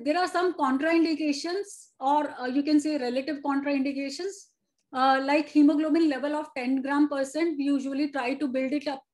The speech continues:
to more than ten gram percent before we take up the patient. Acute infection in U R I and acute tonsillitis is a, uh, contraindication. Bleeding is more in the presence of acute infection. So the infection is first treated and then the child is posted. Then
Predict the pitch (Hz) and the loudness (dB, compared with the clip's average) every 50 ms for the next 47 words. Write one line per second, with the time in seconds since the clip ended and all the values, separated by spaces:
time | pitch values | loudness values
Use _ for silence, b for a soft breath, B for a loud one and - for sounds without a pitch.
0 | _ - 294 302 285 262 254 240 254 247 247 285 294 285 277 262 269 269 269 277 | _ -4 0 2 2 4 2 2 0 0 2 2 2 2 2 0 -2 -2 0 0
1 | 285 285 277 269 247 - 302 302 285 269 285 277 269 262 247 285 277 277 262 240 | 0 0 0 -2 -4 0 2 2 2 2 0 -4 -4 -2 -2 -4 -6 -4 -6 -6
2 | 254 262 240 254 269 269 254 240 226 - 311 359 403 - _ _ _ _ _ _ | -8 -8 -8 -8 -8 -8 -8 -10 -10 -8 -8 -8 -8 -10 _ _ _ _ _ _
3 | _ _ _ _ - 277 269 269 - 359 427 466 466 453 403 349 349 320 302 - | _ _ _ _ -6 -6 -6 -4 -2 0 0 2 2 0 -2 -2 -2 -4 -4 -2
4 | 339 339 359 359 359 339 302 285 277 277 285 294 302 320 302 302 311 320 311 - | -2 0 0 2 2 4 4 4 2 2 0 0 0 0 0 2 2 0 0 -2
5 | - 262 240 - - 339 349 294 - 277 262 262 269 285 269 262 254 262 294 294 | -10 -10 -10 -6 -6 -6 -4 -4 -4 -4 -4 -2 -4 -4 -4 -4 -4 -4 -4 -4
6 | 285 277 277 254 277 277 269 269 269 262 - - 233 220 220 226 240 233 233 240 | -4 -4 -6 -8 -8 -8 -6 -6 -8 -10 -10 -10 -8 -8 -8 -6 -8 -8 -8 -8
7 | 254 247 247 240 233 247 240 240 294 330 294 254 247 262 262 302 311 320 330 302 | -10 -10 -10 -8 -6 -6 -4 -2 0 0 0 0 0 0 2 2 2 2 2 2
8 | 294 262 254 254 262 277 311 - - _ _ _ _ _ _ _ _ - 277 269 | 0 0 0 2 0 0 -2 -2 -8 _ _ _ _ _ _ _ _ -2 0 2
9 | 262 302 349 - - 285 254 226 262 269 285 302 330 320 302 233 - - 277 269 | 2 2 0 -2 -4 -6 -6 -2 -2 -2 -2 -2 -4 -8 -8 -8 -4 -4 -4 -2
10 | 262 254 233 214 - 185 175 - - 208 214 214 - 320 320 339 349 330 311 - | -2 -4 -6 -6 -8 -10 -12 -10 -12 -12 -10 -8 -6 -4 -2 -2 -2 -2 -4 -4
11 | - 220 277 285 277 - - 262 254 254 262 262 254 - 311 311 330 330 294 - | -6 -6 -6 -6 -6 -8 -8 -6 -4 -4 -4 -6 -8 -4 -2 0 0 0 -2 -4
12 | 285 285 302 285 - - 269 262 262 320 330 349 330 302 262 247 254 262 269 285 | -4 -4 -4 -4 -4 -6 -6 -6 -4 -4 -2 0 2 2 2 2 0 0 0 0
13 | 302 294 - 254 240 240 262 311 311 - - 240 220 220 - - 294 381 - - | 0 -2 -2 -4 -4 -4 -4 -6 -8 -8 -6 -6 -6 -4 -4 -6 -6 -6 -6 -12
14 | _ _ _ _ _ _ _ _ _ _ _ _ _ - 277 285 302 302 | _ _ _ _ _ _ _ _ _ _ _ _ _ -4 0 2 2 2